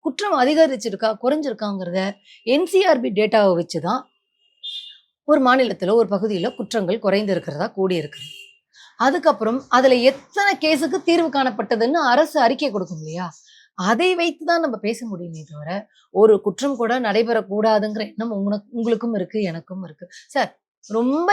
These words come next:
இந்த மாதிரி பெண்களுக்கு எதிராக பொங்கி வரவங்க யோகியஸ்தர்கள் மாதிரி பொங்-, பெண்களுக்காக அப்படியே இதயம் துடிப்பது மாதிரி பேசுறவங்களெல்லாம் நான் ஒண்ணே ஒண்ணு கேட்கிறேன். பெண்களுக்கு எதிரான குற்றங்கிறது முதல்ல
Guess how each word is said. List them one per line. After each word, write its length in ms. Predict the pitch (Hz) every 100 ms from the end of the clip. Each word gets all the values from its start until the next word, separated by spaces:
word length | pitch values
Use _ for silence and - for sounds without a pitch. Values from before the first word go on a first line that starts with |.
| 349
இந்த 100 | 254
மாதிரி 140 | 233 277
பெண்களுக்கு 420 | 254 311 330 - 240
எதிராக 300 | 220 220 214 214
பொங்கி 560 | 285 339 370 381 381 359
வரவங்க 360 | 247 233 214 180 170
யோகியஸ்தர்கள் 760 | 220 330 359 320 285 - 180 190 170
மாதிரி 160 | 165 175
பொங்-, 160 | 269 302 302
பெண்களுக்காக 560 | 349 403 349 254 277
அப்படியே 200 | 277 294 269
இதயம் 220 | 320 302 285
துடிப்பது 340 | 285 285 269 247
மாதிரி 200 | 247 240
பேசுறவங்களெல்லாம் 520 | 214 202 208 185 185 247
நான் 100 | 214
ஒண்ணே 220 | 175 226 330
ஒண்ணு 140 | 269 202
கேட்கிறேன். 320 | 190 185 185 - - - 269
பெண்களுக்கு 460 | 302 370 349 247 214
எதிரான 280 | 233 254 233
குற்றங்கிறது 500 | 190 - 202 185 190 220
முதல்ல 320 | 247 247 196